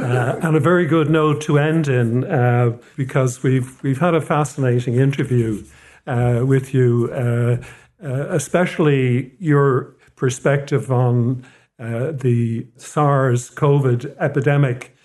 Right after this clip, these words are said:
uh, that we've just had or might be subsiding, we hope. Uh, and, uh, you've brought us on a riveting journey, uh, w-, with, w-, w-, with your tales of the intensive care unit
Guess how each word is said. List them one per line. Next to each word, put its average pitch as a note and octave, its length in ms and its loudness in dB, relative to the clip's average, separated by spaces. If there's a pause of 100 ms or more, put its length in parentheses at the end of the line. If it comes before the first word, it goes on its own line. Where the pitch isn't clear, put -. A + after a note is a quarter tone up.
(260)
uh, C3 280 0
that B2+ 260 -2
we've B2 140 2
just C3 320 0
had B2+ 380 0
or B2 360 0 (200)
might C3+ 560 0
be B2 140 0
subsiding, B2+ 800 0
we A#2+ 160 2
hope. C3 320 2 (480)
Uh, B2+ 640 2
and, C3+ 540 2
uh, B2+ 420 2 (280)
you've C3 140 0
brought E3+ 220 2
us D3 140 -6
on C#3 140 0
a B2+ 80 2
riveting C3 480 2
journey, C3+ 600 0 (360)
uh, B2+ 100 -6
w-, B2 880 0
with, C3+ 400 -2
w-, D3 420 -2
w-, D#3 460 -4
with C#3 320 -2
your B2+ 240 2
tales C#3+ 600 0
of B2 140 -4
the B2+ 140 0
intensive B2+ 540 0
care C3+ 280 2
unit B2+ 480 0